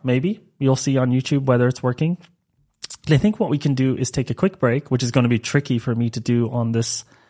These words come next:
double setup here. We're gonna take a quick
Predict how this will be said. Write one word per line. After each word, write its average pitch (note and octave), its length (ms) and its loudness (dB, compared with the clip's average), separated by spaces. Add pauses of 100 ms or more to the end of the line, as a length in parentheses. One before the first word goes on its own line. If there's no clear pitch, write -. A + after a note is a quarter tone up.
(440)
double B2 260 2
setup A#2 480 0
here. A#2+ 580 -4 (380)
We're C3+ 60 -20
gonna C3+ 120 0
take D3+ 200 -2
a B2 60 -4
quick - 420 -2